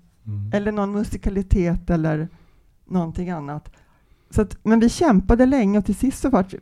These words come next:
Speaker 2: var vi bara så trötta, tror jag.
Speaker 1: Mm.
Speaker 2: <laughs> Så vi bara, "Men nu är vi färdiga." Men när vi läste dem då så kände vi att vi också var färdiga för att den här,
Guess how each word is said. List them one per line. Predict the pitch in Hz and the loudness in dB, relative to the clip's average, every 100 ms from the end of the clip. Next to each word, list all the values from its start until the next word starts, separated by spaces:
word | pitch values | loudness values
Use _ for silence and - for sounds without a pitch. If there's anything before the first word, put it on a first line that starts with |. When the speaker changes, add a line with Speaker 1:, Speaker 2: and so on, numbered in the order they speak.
| - | -6
Speaker 2:
var | - | 0
vi | 202 | 2
bara | 233 247 | 2 2
så | - - | 0 0
trötta, | - 247 - - | 2 2 0 -10
tror | - - 95 | -6 -2 2
jag. | - - - - - | 2 2 -4 -10 -8
Speaker 1:
Mm. | 107 113 - | -8 -8 -14
Speaker 2:
<laughs> | - | -14
Så | 233 | -12
vi | |
bara, | 214 | -10
"Men | 208 208 | -12 -14
nu | |
är | 202 | -16
vi | 226 | -16
färdiga." | - 294 202 254 220 _ _ _ - | -12 -12 -10 -10 -14 _ _ _ -14
Men | 233 | -10
när | 240 | -10
vi | 247 | -10
läste | 254 214 - | -10 -8 -6
dem | 302 | -6
då | 254 | -6
så | - | -8
kände | 214 240 202 | -8 -12 -12
vi | 226 | -12
att | 208 | -8
vi | 202 | -6
också | 214 - | -6 -6
var | 226 277 311 | -4 -4 -4
färdiga | - 202 165 185 | -6 -6 -4 -6
för | 190 | -8
att | 190 | -10
den | 196 | -8
här, | 165 165 | -8 -8